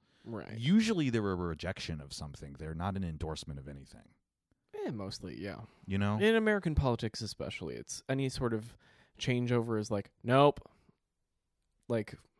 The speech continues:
Speaker 1: "We
Speaker 2: And
Speaker 1: don't
Speaker 2: so
Speaker 1: like that now." And you're like, "Okay."
Speaker 2: You know, and so to follow up on that, like, when this person's being really alarmist, like, "Oh my God, we're gonna lose free speech forever. Like, what have I been doing? I should have been standing up for myself all this time, and I've let
Speaker 1: Right.
Speaker 2: it go too far." It's like, hey,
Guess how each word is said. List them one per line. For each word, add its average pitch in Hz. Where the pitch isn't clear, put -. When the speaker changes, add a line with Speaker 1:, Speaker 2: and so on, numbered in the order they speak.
Speaker 1:
"We -
Speaker 2:
And 170
Speaker 1:
don't 139
Speaker 2:
so 143
Speaker 1:
like 147
that 127
now." 113
And 120
you're 110
like, 104
"Okay." 123
Speaker 2:
You 170
know, 98
and 131
so 160
to 139
follow 127
up 143
on 95
that, 87
like, 98
when 113
this 127
person's 104
being 104
really 95
alarmist, 90
like, 85
"Oh 90
my 82
God, 82
we're 78
gonna 78
lose 76
free 80
speech 76
forever. 80
Like, 76
what 82
have 80
I 76
been 80
doing? 82
I 78
should 82
have 80
been 82
standing 80
up 85
for 85
myself 78
all 73
this 71
time, 90
and 82
I've -
let 90
Speaker 1:
Right. 85
Speaker 2:
it 82
go 82
too -
far." 85
It's -
like, 113
hey, 69